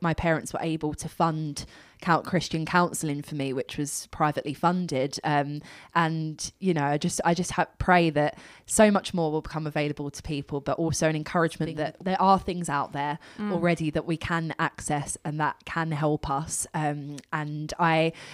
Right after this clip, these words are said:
Speaker 1: I've been, um, leaving a mental health resource page actually in the description of the podcast, just 'cause we have spoken about mental health a couple of times. And that is something that I'm really passionate to do because I was always, um,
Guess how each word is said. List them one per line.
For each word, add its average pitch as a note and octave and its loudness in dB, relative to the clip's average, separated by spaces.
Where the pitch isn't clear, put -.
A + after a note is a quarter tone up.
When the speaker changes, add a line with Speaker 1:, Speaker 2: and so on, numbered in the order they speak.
Speaker 1:
I've F3+ 4
been, A#3 6
um, D3+ 0
leaving E3 2
a C#3 -8
mental E3+ 0
health E3+ 4
resource F3+ 2
page D#3 -2
actually D3+ -2
in E3 -2
the D3+ 2
description - 2
of D#3+ -2
the E3+ 0
podcast, D#3+ 4
just - -8
'cause - -8
we E3 2
have E3+ 2
spoken F3 2
about D3+ 4
mental D3+ -2
health D3+ 0
a - -10
couple D3 -4
of C3+ -2
times. C#3+ 0
And D#3 0
that D3 8
is D#3 0
something F3 2
that D3+ 2
I'm E3 2
really E3 2
passionate - -2
to - -4
do D3+ 4
because C#3+ 0
I F3+ 8
was F3 6
always, E3+ 6
um, C#3 -4